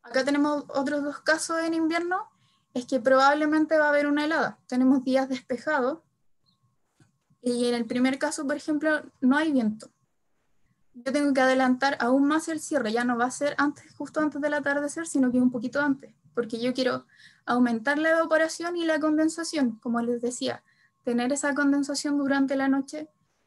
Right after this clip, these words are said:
es favorable porque nos va a funcionar de una segunda capa y evitando las pérdidas de, de temperatura.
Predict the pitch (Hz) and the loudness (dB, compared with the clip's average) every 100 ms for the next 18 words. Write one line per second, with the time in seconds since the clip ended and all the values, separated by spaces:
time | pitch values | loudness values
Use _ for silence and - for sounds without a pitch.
0 | _ 247 240 254 254 262 294 262 262 269 | _ -6 0 2 2 2 2 2 2 0
1 | 240 240 226 240 240 240 247 254 247 240 | -2 -2 -2 -2 -4 -4 -4 -2 -2 -2
2 | 240 240 254 247 254 247 285 294 311 311 | -4 -4 -2 2 4 2 0 -2 -2 -2
3 | 247 247 240 247 254 262 254 - 262 262 | 0 0 -2 0 0 0 -4 -4 -2 0
4 | 269 269 269 269 269 277 220 240 240 240 | -2 -2 0 0 0 -4 -4 -2 -2 -2
5 | 233 233 269 | -4 -4 -8